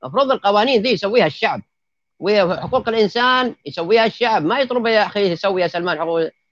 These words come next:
حقوق الإنسان، لا، لا، لا، الشعب، الشعب، عط الشعب حقه، خله هو الشعب هو اللي يسوي قوانينه المبنية على حقوق الإنسان، لكن لا تطالب، آه، محمد سلمان ولا الملك سلمان يسوي.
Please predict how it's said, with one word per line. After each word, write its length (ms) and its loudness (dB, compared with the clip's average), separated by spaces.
حقوق 260 -2
الإنسان، 460 0
لا، 140 2
لا، 140 4
لا، 200 0
الشعب، 380 -4
الشعب، 320 -4
عط 200 0
الشعب 460 -2
حقه، 300 0
خله 280 2
هو 140 4
الشعب 300 0
هو 100 4
اللي 100 4
يسوي 400 2
قوانينه 560 2
المبنية 440 0
على 160 -2
حقوق 280 -4
الإنسان، 400 -2
لكن 160 -8
لا 100 2
تطالب، 460 2
آه، 500 4
محمد 140 -2
سلمان 400 0
ولا 320 -2
الملك 240 -2
سلمان 340 -4
يسوي. 200 -6